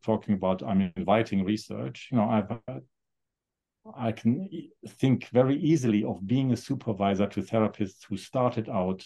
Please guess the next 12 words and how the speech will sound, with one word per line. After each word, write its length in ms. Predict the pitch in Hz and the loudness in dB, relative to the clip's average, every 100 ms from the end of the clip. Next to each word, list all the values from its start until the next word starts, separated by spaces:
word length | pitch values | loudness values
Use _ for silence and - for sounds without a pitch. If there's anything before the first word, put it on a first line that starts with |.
| - | -4
not 240 | 110 110 - | 0 0 2
being 180 | 107 | 0
able 260 | 110 107 95 | 2 -4 -4
to 160 | 92 95 | -6 -6
have 220 | 101 95 | -6 0
more 260 | 98 101 95 | 2 2 0
than 320 | 92 95 95 _ _ - | -2 -4 -8 _ _ -10
twelve 280 | - 95 90 | -2 -2 -4
clients 400 | - 101 95 95 | -4 0 0 0
a 60 | 92 | 0
week, 360 | 104 104 - _ _ _ _ _ _ _ _ _ - | 0 0 -10 _ _ _ _ _ _ _ _ _ -2
um, 680 | 101 98 101 101 101 104 | 2 2 2 4 4 2